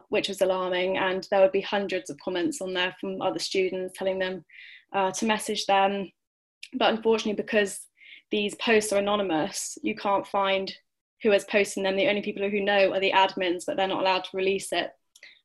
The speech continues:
Um, yeah, so that's alarming in itself. So you can't find the person who's posting these messages, and then they're posting such awful and saddening things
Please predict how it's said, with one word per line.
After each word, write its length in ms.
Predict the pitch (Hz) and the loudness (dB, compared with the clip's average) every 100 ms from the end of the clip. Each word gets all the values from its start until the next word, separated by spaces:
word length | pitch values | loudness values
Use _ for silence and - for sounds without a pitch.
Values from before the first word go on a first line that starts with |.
| _ | _
Um, 500 | 190 190 185 185 185 - _ _ _ _ _ | 0 0 0 -4 -8 -14 _ _ _ _ _
yeah, 240 | - 220 202 | -2 4 4
so 180 | 202 220 | 2 2
that's 280 | 247 214 208 | 2 2 2
alarming 380 | 226 220 202 | 2 4 2
in 100 | 196 | 2
itself. 400 | - - 180 170 - | 0 0 2 0 -2
So 160 | - 196 | 2 4
you 160 | 196 | 4
can't 260 | 220 208 - | 0 -2 0
find 220 | 202 190 | 0 2
the 80 | 190 | 0
person 420 | 202 185 185 160 | 0 0 -2 -4
who's 480 | 185 180 156 151 - _ - _ | -2 0 0 -2 -14 _ -20 _
posting 300 | 214 196 196 | 0 2 0
these 160 | 185 175 | -4 -2
messages, 480 | 185 185 165 175 170 | -4 -4 -4 -4 -2
and 100 | 180 | -2
then 200 | 180 175 | 0 0
they're 120 | 175 | -2
posting 380 | - 185 - 180 | 0 -2 -2 -6
such 500 | 170 185 - - - _ _ - _ _ | -4 -6 -4 -8 -10 _ _ -20 _ _
awful 280 | - 208 208 | -4 -4 -2
and 140 | 190 180 | -2 2
saddening 460 | 190 190 180 175 | 2 2 2 -2
things 520 | 170 165 165 190 - | 2 4 4 2 -4